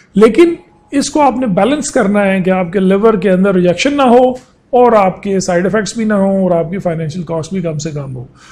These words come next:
तो normally मैं ये करता हूँ कि जब patient के दो तीन साल transplant के गुजर चुके होते हैं, अगर उसका tacrolimus level बेशक कम भी है,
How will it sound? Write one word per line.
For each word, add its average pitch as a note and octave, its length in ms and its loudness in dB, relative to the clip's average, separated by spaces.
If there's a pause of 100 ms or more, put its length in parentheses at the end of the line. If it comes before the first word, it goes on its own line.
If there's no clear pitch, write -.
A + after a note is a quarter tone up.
(280)
तो C#4 120 4
normally B3 640 4
मैं G#3 160 -2
ये B3 140 2
करता G3+ 320 0
हूँ G#3+ 220 -2
कि B3+ 80 -2
जब A3+ 200 0
patient G3+ 320 0
के G#3 60 -2
दो F#3 180 0
तीन G3 220 -4
साल F#3+ 240 0
transplant F#3 580 -4
के F#3 60 0
गुजर G#3+ 280 2
चुके F3+ 260 0
होते D#3+ 300 -2
हैं, D#3 300 -10 (300)
अगर E4 260 4
उसका C#4+ 280 2
tacrolimus G#3+ 800 -2
level G3 360 0
बेशक F3+ 520 -2
कम D#4 220 0
भी B3+ 140 4
है, C#3+ 320 -2